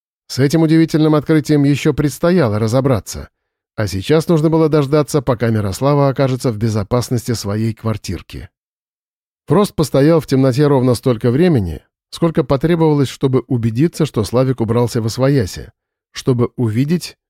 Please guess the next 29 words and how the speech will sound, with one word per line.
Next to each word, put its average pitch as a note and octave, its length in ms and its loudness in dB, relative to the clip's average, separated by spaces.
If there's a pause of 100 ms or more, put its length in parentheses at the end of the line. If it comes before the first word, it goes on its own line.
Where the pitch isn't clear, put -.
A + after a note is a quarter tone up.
как - 180 -4
в D#3 40 2
окнах D#3+ 300 -2
первого C#3 380 4
этажа C3+ 360 2
зажегся B2+ 420 0
теплый A#2+ 380 -2
свет. F2 420 -10 (380)
Во A2 160 -4
всех, C3+ 340 0
без B2+ 160 0
исключения, B2+ 600 0
окнах. F#2+ 540 -6 (520)
Мирослава B2 560 2
не C#3+ 160 2
экономила D3 480 2
на D3+ 100 4
электричестве. A#2+ 720 -4 (500)
Или C#3+ 200 2
просто C#3+ 320 -2
боялась C#3 500 0
оставаться C#3 480 -2
в B2 60 -6
темноте. C#3 560 -2 (640)
Фрост D#3 340 0
поставил C3 480 0
бы B2+ 120 0
на C3+ 80 2
второе. A#2+ 560 -2